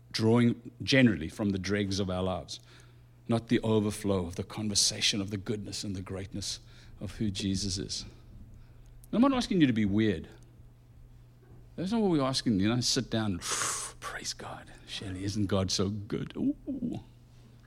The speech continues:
no, no. Just, "Isn't God good?"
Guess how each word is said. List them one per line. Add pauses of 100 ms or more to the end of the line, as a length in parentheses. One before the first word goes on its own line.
(200)
no,
no. (880)
Just, (540)
"Isn't
God
good?"